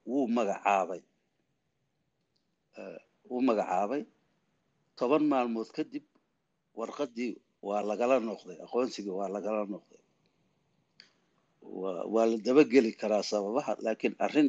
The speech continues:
dhab ah oo jirta weeye. Magacaabidii loo magacaabay igad,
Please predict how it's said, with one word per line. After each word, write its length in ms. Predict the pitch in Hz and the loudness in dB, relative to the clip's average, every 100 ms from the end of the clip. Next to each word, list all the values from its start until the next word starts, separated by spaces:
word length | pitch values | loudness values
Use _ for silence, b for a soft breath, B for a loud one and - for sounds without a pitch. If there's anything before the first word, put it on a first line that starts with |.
| - | 2
dhab 180 | 156 - | 0 0
ah 120 | 110 | 0
oo 140 | 110 | 0
jirta 360 | 90 107 - 117 | -2 -6 -4 -2
weeye. 260 | 101 85 80 _ _ _ _ _ _ _ _ - _ _ - | -2 -4 -12 _ _ _ _ _ _ _ _ -20 _ _ -2
Magacaabidii 840 | 107 113 - 113 120 156 151 143 | 4 4 6 6 6 2 -4 -4
loo 280 | 120 117 143 | -4 0 0
magacaabay 720 | 135 131 104 - 101 101 98 - | 0 -2 -4 -2 -4 -4 -8 -6
igad, 320 | 151 131 | -2 -2